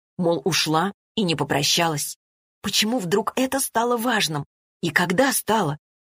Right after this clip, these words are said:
Не знаю. "Отдыхай". Мастер была непреклонна. "Завтра отпущу при условии,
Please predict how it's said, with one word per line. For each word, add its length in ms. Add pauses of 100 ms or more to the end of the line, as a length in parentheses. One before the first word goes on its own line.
(120)
Не 180
знаю. 420 (720)
"Отдыхай". 760 (680)
Мастер 480
была 240
непреклонна. 800 (160)
"Завтра 460
отпущу 440
при 140
условии, 500